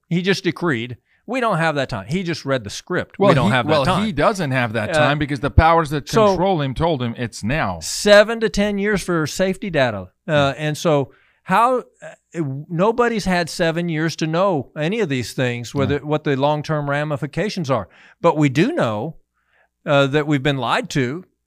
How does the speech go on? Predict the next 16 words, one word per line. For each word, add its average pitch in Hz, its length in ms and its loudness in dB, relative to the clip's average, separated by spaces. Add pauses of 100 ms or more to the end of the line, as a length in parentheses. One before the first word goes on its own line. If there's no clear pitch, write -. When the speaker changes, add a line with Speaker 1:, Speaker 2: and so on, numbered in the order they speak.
(260)
Speaker 1:
and, 160 300 -2
and 151 260 -2
we 170 180 0
were 156 200 -6
told 165 320 0
that, 147 240 0
uh, 139 220 2
it 170 80 -6
doesn't 185 200 -2
stick 185 220 -8
around 165 200 0
the 135 60 -4
body 165 240 -2
very 139 160 0
long. 123 280 -4 (200)
Oh, 294 480 -2